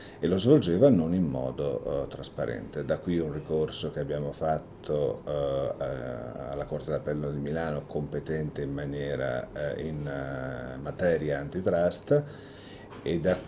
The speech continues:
qui la richiesta di inibire la pubblicazione,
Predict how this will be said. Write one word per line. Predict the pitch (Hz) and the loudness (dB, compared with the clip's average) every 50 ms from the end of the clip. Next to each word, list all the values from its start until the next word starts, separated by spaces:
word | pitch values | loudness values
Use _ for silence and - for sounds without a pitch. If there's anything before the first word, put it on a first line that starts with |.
| - | -12
qui | - - 120 120 110 98 78 | 0 8 10 10 10 10 8
la | 80 80 78 | 4 2 2
richiesta | 78 90 98 98 - 107 104 110 113 110 - - - 120 104 | 2 2 0 2 4 6 8 8 8 6 4 6 8 8 8
di | 90 90 98 101 101 | 8 8 6 6 8
inibire | 98 98 101 101 98 117 117 110 107 90 85 82 | 8 8 6 8 10 12 12 12 12 10 8 4
la | 82 85 | 2 0
pubblicazione, | - - 87 78 78 87 85 - 87 85 - - - 95 90 90 87 90 85 80 80 78 73 71 71 - - - - | -2 -4 -6 -4 -2 -2 -2 0 0 -2 -2 -2 0 2 4 6 6 6 4 2 0 -2 -2 -4 -6 -8 -12 -16 -18